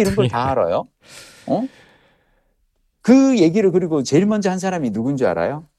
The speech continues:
Speaker 1: 그 이 퍼센트.
Speaker 2: 이 퍼센트?
Speaker 1: 어.
Speaker 2: 글쎄.
Speaker 1: "선진국의 경제 성장률은 이 퍼센트에 수렴한다."라고 얘기한 게 바로 케인스예요. 케인스.
Speaker 2: 음, 음.
Speaker 1: 어, 케인스가, 어,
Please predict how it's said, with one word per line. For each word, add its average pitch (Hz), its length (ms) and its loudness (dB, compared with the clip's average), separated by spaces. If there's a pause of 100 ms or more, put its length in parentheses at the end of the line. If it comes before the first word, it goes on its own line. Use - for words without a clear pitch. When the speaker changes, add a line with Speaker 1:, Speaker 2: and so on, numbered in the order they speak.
Speaker 1:
그 110 280 -2
이 123 100 -2
퍼센트. 113 800 -4
Speaker 2:
이 78 40 -8
퍼센트? 113 460 -2 (540)
Speaker 1:
어. 92 320 -4
Speaker 2:
글쎄. - 300 -10
Speaker 1:
"선진국의 180 760 0
경제 123 440 0
성장률은 147 680 -4
이 139 120 0
퍼센트에 175 600 -4
수렴한다."라고 120 1800 -2
얘기한 135 480 0
게 143 360 -2 (260)
바로 170 480 -2 (800)
케인스예요. 87 1000 0
케인스. 113 420 -2
Speaker 2:
음, 104 60 -2
음. 107 680 -8
Speaker 1:
어, 80 200 -8 (260)
케인스가, 175 1080 0
어, 82 720 -4